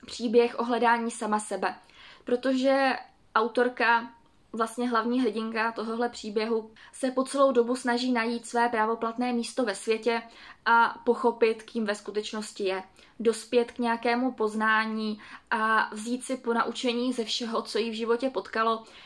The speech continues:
protože to všechno mělo vliv na to, kým je a nějakým způsobem jí sformovalo. Rozhodně to není jednolitý román, jsou to spíš takové střípky,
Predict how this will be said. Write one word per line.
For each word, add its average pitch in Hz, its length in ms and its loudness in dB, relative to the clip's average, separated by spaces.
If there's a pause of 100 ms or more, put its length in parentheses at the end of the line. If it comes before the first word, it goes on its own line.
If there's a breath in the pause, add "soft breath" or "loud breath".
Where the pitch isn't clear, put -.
protože 233 880 2
to 240 140 2
všechno 233 500 -2
mělo 233 320 0
vliv 220 340 0
na 220 80 0
to, 220 140 -4
kým 233 300 -2
je 208 280 -2
a 214 100 -4
nějakým 208 360 -4
způsobem 208 540 -6
jí 208 100 -4
sformovalo. 185 680 -4 (360 loud breath)
Rozhodně 262 340 2
to 311 120 0
není 277 240 0
jednolitý 269 480 0
román, 208 480 2
jsou 214 200 0
to 233 120 0
spíš 247 280 -6
takové 254 440 0
střípky, 214 680 -6